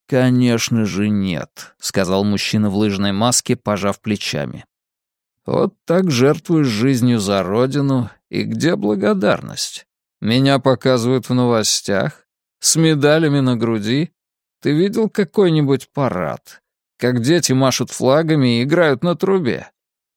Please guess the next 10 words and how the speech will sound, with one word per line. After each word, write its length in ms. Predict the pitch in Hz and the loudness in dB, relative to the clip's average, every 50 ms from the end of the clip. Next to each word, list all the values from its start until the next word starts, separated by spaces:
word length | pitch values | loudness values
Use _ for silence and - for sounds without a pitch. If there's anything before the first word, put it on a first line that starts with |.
| _ _ | _ _
Нет. 920 | - - 87 120 135 127 117 113 113 117 127 123 - _ - - - - _ _ _ _ _ _ _ _ | -12 -8 -6 -2 -2 0 0 0 0 2 0 0 -2 _ -18 -20 -20 -20 _ _ _ _ _ _ _ _
Они 300 | - - 85 117 135 151 | -2 0 0 2 2 2
надеялись, 520 | 156 160 160 156 147 165 165 170 165 165 143 | 2 2 2 2 2 2 4 4 4 2 2
что 240 | - - - 156 143 | 0 0 0 -2 0
всё 260 | - - - 165 156 | 0 0 0 0 -2
просто 520 | - - 143 139 127 120 - - - 147 | -2 -2 -2 0 0 0 -2 -2 -2 -2
забудется, 800 | 139 127 139 147 147 143 156 160 139 95 82 - - - - - | 0 2 2 2 0 0 0 -2 -2 -2 -4 -6 -6 -6 -6 -4
не 180 | 90 98 123 120 | -2 -2 -2 -2
так 380 | - - - 170 127 - - | -4 -4 -4 -4 -4 -4 -8
ли? 220 | 78 71 71 62 | -12 -10 -10 -12